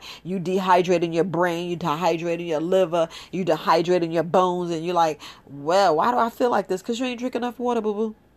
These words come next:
So I'ma keep it like that on water, keeping it simple like that. Yeah, I'ma do a, a video on it just to make sure you guys don't miss this. Please don't miss this. I just wanna put it out there and, and just, you know, and just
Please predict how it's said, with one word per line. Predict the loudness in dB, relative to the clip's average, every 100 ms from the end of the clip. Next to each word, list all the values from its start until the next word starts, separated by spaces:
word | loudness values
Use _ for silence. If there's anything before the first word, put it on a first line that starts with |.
| _
So | 0
I'ma | 0 0
keep | -6 -4
it | -2
like | 0 0 2
that | 0
on | 0 0
water, | 4 4 4
keeping | 0 -6 -4
it | -4
simple | -4 -4 -2
like | -4 -4
that. | -4 -4
Yeah, | -2 -2
I'ma | -2 -4
do | -2 -2
a, | -4 -8 -20 -10
a | -2 2
video | 4 6 6 6 4 0
on | -2 -4 -4
it | -8
just | -8
to | -8
make | -8 -8
sure | -6
you |
guys | 0 2 4 0 -4
don't | -4 -2 -2 -6
miss | 0 2 2
this. | 0 0 0 -2
Please | -4 -4 -4 -8
don't | -2 0 0 -6
miss | -8 -8
this. | -8 -8
I | -6
just | -6
wanna | -6 -8
put | -6 -2
it | 2
out | 2 0
there | 0 0 -2 _ -20 -10
and, | -4 -4 -6 -18 -20 _ _ _ _ _ -20 _ -12
and | -2
just, | -2 -2 -6 -2
you | 0
know, | 0 0
and | -2
just | 0 -2 -2